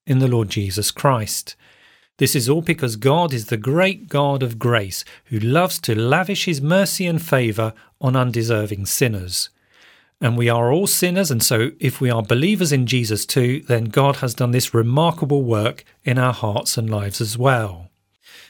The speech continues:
New converts need to be helped to realise what has taken place in their lives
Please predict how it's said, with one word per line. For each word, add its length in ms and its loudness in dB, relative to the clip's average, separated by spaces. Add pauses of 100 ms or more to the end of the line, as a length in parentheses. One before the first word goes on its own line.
(140)
New 300 2
converts 580 0
need 220 0
to 100 0
be 140 0
helped 320 -2
to 80 2
realise 800 2
what 140 0
has 120 0
taken 340 0
place 360 0
in 80 -2
their 160 2
lives 540 0